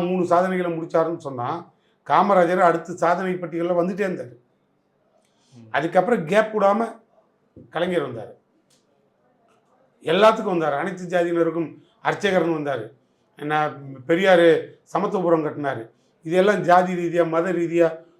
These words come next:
Speaker 1: பாகுபாடு பார்க்காம எல்லாத்தையும் தூக்கி விட்டெறிகிற மாதிரி கொள்கைகளை நிதர்சனமா, அஹ், சட்டமாக்கினார். கொள்கையை சட்டமாக்கினார், சுயமரியாதை திருமணத்துக்கு ஒரு, அஹ், சட்ட வடிவம் கொடுத்தாரு பாருங்க அண்ணா, அதை மாதிரி கொள்கைகளை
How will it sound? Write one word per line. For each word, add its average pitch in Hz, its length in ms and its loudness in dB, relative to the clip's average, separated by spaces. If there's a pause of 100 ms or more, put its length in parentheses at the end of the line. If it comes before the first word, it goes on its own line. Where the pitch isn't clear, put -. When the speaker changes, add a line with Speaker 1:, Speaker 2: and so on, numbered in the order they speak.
(160)
Speaker 1:
பாகுபாடு 170 500 2
பார்க்காம 160 320 -2
எல்லாத்தையும் 165 300 -4
தூக்கி 185 220 -14
விட்டெறிகிற 160 600 -4
மாதிரி 160 180 -14 (680)
கொள்கைகளை 233 600 6
நிதர்சனமா, 190 520 -2 (600)
அஹ், 151 180 0
சட்டமாக்கினார். 160 640 -2 (960)
கொள்கையை 226 480 2 (100)
சட்டமாக்கினார், 180 640 0 (360)
சுயமரியாதை 196 500 2
திருமணத்துக்கு 165 440 -4 (260)
ஒரு, 151 100 -2 (540)
அஹ், 147 260 2
சட்ட 151 240 -2
வடிவம் 175 280 0
கொடுத்தாரு 147 320 -4
பாருங்க 139 260 -4
அண்ணா, 139 200 -10 (500)
அதை 131 200 -4
மாதிரி 160 200 8 (680)
கொள்கைகளை 247 460 4